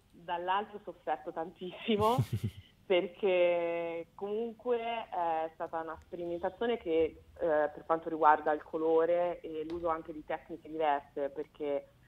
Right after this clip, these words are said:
Speaker 1: eh, io lo chiamo libro chimera, perché all'interno ci sono tantissime, eh, tecniche diverse che ho usato anche a volte da sola, a volte non mescolate,
Speaker 2: Ok.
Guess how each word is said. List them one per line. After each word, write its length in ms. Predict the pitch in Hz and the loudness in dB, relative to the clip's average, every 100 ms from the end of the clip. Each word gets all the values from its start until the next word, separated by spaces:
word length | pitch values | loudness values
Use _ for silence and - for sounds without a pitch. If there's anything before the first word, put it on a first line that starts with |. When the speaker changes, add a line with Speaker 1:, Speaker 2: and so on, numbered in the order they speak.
| - | -16
Speaker 1:
eh, 320 | - 151 151 156 | -4 0 2 4
io 120 | 180 | 4
lo 100 | 165 | 2
chiamo 320 | 170 160 160 | 4 4 4
libro 280 | 160 165 208 | -4 -4 -8
chimera, 500 | - 175 156 143 147 | -6 -4 -4 -4 -8
perché 300 | 160 - 165 | -10 -10 -6
all'interno 540 | 156 170 175 190 196 | -6 -6 -2 -2 -2
ci 100 | - - | -10 -12
sono 160 | 151 | -12
tantissime, 920 | - 156 165 170 - 170 160 151 151 | -8 -8 -8 -14 -4 0 2 2 0
eh, 500 | - 151 147 143 143 | -6 -4 -2 0 -2
tecniche 360 | 151 165 170 170 | -4 -4 -6 -4
diverse 580 | 175 170 165 165 - 175 | 2 4 4 2 -4 -6
che 200 | - 156 | -2 0
ho 40 | 160 | 0
usato 420 | 156 156 156 156 | 4 4 4 0
anche 460 | 151 147 - 156 | -2 -4 -4 -2
a 100 | 147 | -2
volte 280 | 151 170 175 | 2 2 2
da 140 | 160 160 | -2 -2
sola, 200 | 185 180 | -2 0
a 20 | 160 | 0
volte 300 | 147 143 156 | -2 -6 -8
non 120 | 151 | -8
mescolate, 680 | 156 156 165 160 160 165 | -8 -6 0 4 4 0
Speaker 2:
Ok. 80 | 156 | -6